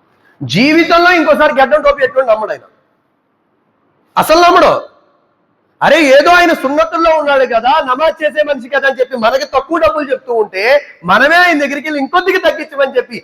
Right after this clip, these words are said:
ఇంకొద్దికి తగ్గించమని చెప్పి టార్చర్ చేస్తుండే ఇంకోసారి కరెక్ట్ రేట్ ఎందుకు చెప్తాడండి?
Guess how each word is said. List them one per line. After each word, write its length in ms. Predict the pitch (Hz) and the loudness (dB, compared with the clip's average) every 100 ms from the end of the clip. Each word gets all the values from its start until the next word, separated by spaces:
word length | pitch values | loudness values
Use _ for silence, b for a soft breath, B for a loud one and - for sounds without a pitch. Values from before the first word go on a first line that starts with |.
| _ 208 | _ -6
ఇంకొద్దికి 420 | 254 370 370 349 | 0 0 0 -2
తగ్గించమని 460 | 302 294 - 285 269 | -2 -2 -2 -2 -2
చెప్పి 140 | - | -8
టార్చర్ 400 | 226 226 240 262 247 | 0 0 0 -2 -2
చేస్తుండే 280 | 233 226 226 | -4 -4 -6
ఇంకోసారి 340 | 190 180 214 | -4 -2 -2
కరెక్ట్ 340 | - 160 - 226 | -4 -10 -8 -6
రేట్ 160 | 240 | -4
ఎందుకు 200 | 240 233 | -6 -6
చెప్తాడండి? 440 | 233 254 240 240 | -6 -2 -2 0